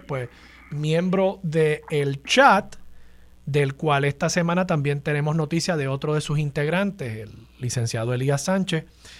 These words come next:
que dijo en una entrevista con Selimar Adames y Mardeli Jusino que él no tenía nada sobre lo cual pedir disculpas. Eh, y, y me parece que esa es la actitud de la mayor parte, si no la totalidad de los integrantes de ese chat, que ahí no pasó nada,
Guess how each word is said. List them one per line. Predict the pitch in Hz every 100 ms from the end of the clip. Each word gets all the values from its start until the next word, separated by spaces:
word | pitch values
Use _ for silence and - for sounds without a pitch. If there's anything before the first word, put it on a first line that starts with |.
| - -
que | 139
dijo | 127 143 135
en | 165
una | 143 147
entrevista | 151 151 151 160 - 160
con | 139
Selimar | 123 131 120 123
Adames | 135 139 147
y | 151
Mardeli | 139 135 147
Jusino | 143 170 220 202 175 - - - -
que | 139
él | 139
no | 175
tenía | 175 185 190
nada | 165 185 170
sobre | 160 135
lo | 131
cual | 139 131
pedir | - 120 123
disculpas. | 147 156 - 262 180 107 - - - - - -
Eh, | 135 131 127 123 120 120 117 113 113 113 - -
y, | 202 175 202
y |
me | 175
parece | 165 160 156
que | 196
esa | 202 202
es |
la | 202
actitud | 180 165 160 143 202
de | 175 165
la | 143 131
mayor | 127 131 165
parte, | - 139 160 - 127 131 127
si | - 127
no | 131
la | 156
totalidad | 160 135 127 117 127
de | 170
los | 160
integrantes | 156 139 123 123 156 147 120
de |
ese | 127 160
chat, | - 240
que | - 123
ahí | 131
no | 175
pasó | 151 - 139
nada, | 156 - -